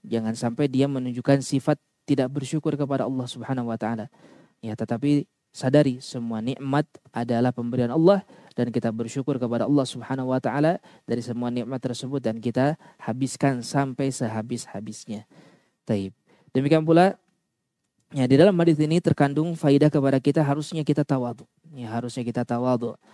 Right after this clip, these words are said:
dengan menghabiskan makanan. Ya, kadang-kadang kan orang sengaja tuh disisakan makanan.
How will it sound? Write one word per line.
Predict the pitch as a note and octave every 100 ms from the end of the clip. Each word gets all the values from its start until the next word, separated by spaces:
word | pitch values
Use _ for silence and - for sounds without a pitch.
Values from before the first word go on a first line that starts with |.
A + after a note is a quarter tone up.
| - - -
dengan | C3+ D3 D3
menghabiskan | A#2 B2+ B2+ - B2
makanan. | A#2+ A2 G#2+ A2 _ -
Ya, | A#2+
kadang-kadang | A#2 A#2 C3+ E3+
kan |
orang | C3 E3 F#3+ - _
sengaja | - E3 F#3 D#3+ A#2+
tuh | B2+
disisakan | B2 C3 C3 B2+ B2
makanan. | A#2 A#2 G#2